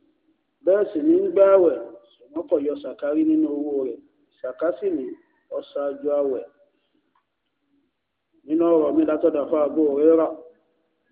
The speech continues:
tí àfáà Abu Hurairah sì ṣàfihàn ẹ̀ lọ́ba Ànábì wa Muhammad sallallahu alaihi wasallam,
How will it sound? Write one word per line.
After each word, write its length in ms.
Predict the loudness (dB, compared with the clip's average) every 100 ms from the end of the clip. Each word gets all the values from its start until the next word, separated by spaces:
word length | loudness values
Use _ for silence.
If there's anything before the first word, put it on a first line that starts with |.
| _ _ _ _ _ _ _ _ _ _
tí 140 | _ 0
àfáà 260 | 2 2 2
Abu 180 | 0
Hurairah 300 | 2 2 2
sì 120 | -2 -8
ṣàfihàn 420 | -8 -8 -6 -6
ẹ̀ 80 | -4
lọ́ba 220 | -4 -2
Ànábì 240 | -4 -4 -4
wa 140 | -4
Muhammad 400 | -6 -8 -4 -4
sallallahu 400 | -2 -4 -4 -6
alaihi 160 | -8 -10
wasallam, 400 | -10 -4 -2